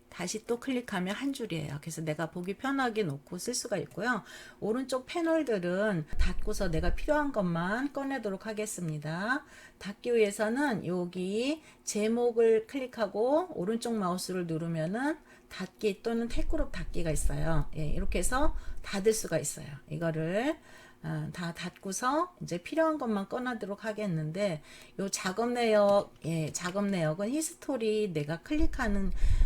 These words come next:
어, 그 하나하나가 다 이제 표시되는 게 작업 내역이고요. 또 필요한 거는 속성 패널 필요하고요. 그 다음 레이어 패널 필요합니다. 자, 요 세 개만 오른쪽에 놓도록 해보겠습니다.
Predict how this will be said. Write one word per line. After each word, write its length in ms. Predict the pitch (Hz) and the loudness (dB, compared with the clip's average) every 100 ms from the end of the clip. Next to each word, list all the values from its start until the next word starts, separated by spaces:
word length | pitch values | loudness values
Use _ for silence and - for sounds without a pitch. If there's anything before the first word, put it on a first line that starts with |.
| - - | 4 2
어, 280 | - 160 160 | 2 4 4
그 160 | - - | 2 2
하나하나가 1080 | - 302 294 277 240 185 165 226 285 339 320 | 4 4 4 6 6 6 4 4 4 2 -2
다 320 | 190 170 156 | -4 0 0
이제 340 | 123 113 139 | -2 -4 -6
표시되는 680 | - 320 311 302 214 156 151 | -4 -4 -4 -4 -2 -2 -2
게 120 | 151 185 | -4 -6
작업 360 | - 160 170 | -6 -4 -2
내역이고요. 920 | 170 165 143 143 143 147 160 208 302 311 - - - - | -2 -2 -4 -6 -8 -6 -4 -2 -2 -4 -14 -20 -20 -6
또 160 | 240 | -6
필요한 460 | - 302 311 294 226 | -4 4 4 4 0
거는 420 | 196 208 269 330 | -2 0 0 0
속성 720 | 339 349 - - 285 269 277 - | 0 -4 -6 -2 -2 -2 -6 -10
패널 480 | - 202 185 165 151 | -6 -4 0 0 -2
필요하고요. 960 | - 214 190 170 151 147 156 226 294 - - - - | -4 -6 -6 -6 -6 -4 -2 -2 -4 -6 -20 -20 -18
그 80 | - | -8
다음 340 | 170 180 175 160 | -2 0 0 0
레이어 420 | 175 202 226 226 | 0 2 2 2
패널 520 | 196 175 190 269 320 | -2 -2 0 0 -2
필요합니다. 960 | - 277 233 208 165 151 156 170 240 302 - - - | -4 -4 -2 -2 -2 -4 -4 -2 -2 0 -2 -2 -2
자, 240 | 180 - | 0 4
요 220 | 240 269 | 4 4
세 240 | 285 349 339 | 4 4 6
개만 400 | 302 254 262 220 | 8 8 6 6
오른쪽에 500 | 175 214 214 220 190 | 6 6 4 2 2
놓도록 500 | 160 - 208 185 247 | 2 0 -2 -4 -4
해보겠습니다. 1080 | 220 214 196 - 165 156 147 151 180 247 | -4 -2 -4 -2 0 0 -2 -4 -4 -4